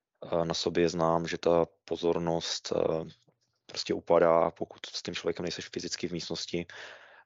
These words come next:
Když s nima sedí v místnosti po obědě, tak, eh, na těch lidech vidíš, že na ně padá po obědě gastrodemence. Eh, ale v tom onlineu prostě, eh,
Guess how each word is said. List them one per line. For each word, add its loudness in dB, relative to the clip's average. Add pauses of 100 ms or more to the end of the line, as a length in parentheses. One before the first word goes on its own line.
(100)
Když -4
s -4
nima 4
sedí 0
v -10
místnosti -4
po 2
obědě, 6
tak, 0
eh, 4
na 0
těch -4 (340)
lidech 0
vidíš, -6
že 0
na 0
ně 0
padá 4
po 0
obědě 2
gastrodemence. 0 (1400)
Eh, 0 (340)
ale 6
v -6
tom 0
onlineu 2
prostě, -4 (220)
eh, -8